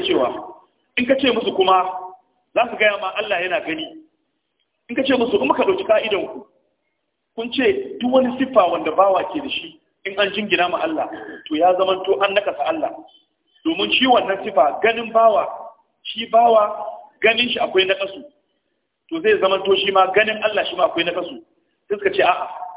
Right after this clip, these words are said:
Allah yana gani, gani wanda ba irin na halitta ba." To in haka ne kuwa, sai mu ce, "To, shi ma Allah ya daidaita daidaituwa ba irin na halitta ba." Allah ta'ala yana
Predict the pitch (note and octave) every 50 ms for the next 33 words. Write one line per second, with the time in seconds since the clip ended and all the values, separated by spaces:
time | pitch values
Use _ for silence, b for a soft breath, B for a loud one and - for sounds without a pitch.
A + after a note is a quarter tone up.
0 | - _ _ _ _ _ _ _ _ _ _ - G3 - - F#3 E3+ F3+ F#3+ F3+
1 | E3+ D#3 - F3+ F#3 F3+ F#3 - - G3+ G#3+ G#3 G#3 A3+ G#3 F#3 - D#3 D#3 G#3
2 | - G3 F#3 F3 E3 F3 E3 D3 C#3+ D#3+ D#3 - D3 B2+ - A#2 - - - _
3 | _ _ _ _ _ _ _ _ _ _ _ _ _ _ _ _ - - G#3+ B3+
4 | A#3+ C#4 - - G#3 G3+ G#3+ G#3+ - F3 D3+ C#3+ C3+ A#2+ - - - - _ _
5 | _ _ _ - A#3 A#3 G#3+ - - G#3 F#3 F#3 F#3 D#3 - - - - - -
6 | - - - B3+ B3 A#3+ B3 A#3 A#3+ A#3+ A3 F#3+ F#3 G3 G#3+ - - F#3+ F3 E3
7 | F3+ F#3 - - F3+ - - E3 E3 E3 E3 - G3 A3+ A3+ G3 F3 F#3+ F3+ E3+
8 | E3 E3+ D#3+ D3 C#3+ - - - C3 - A#2 - - - _ _ _ _ _ _
9 | _ _ _ _ _ _ _ _ _ - A3 A3+ A3+ G3 E3+ - - - G3+ G3
10 | G3+ G3+ G#3 A3 G#3+ F#3+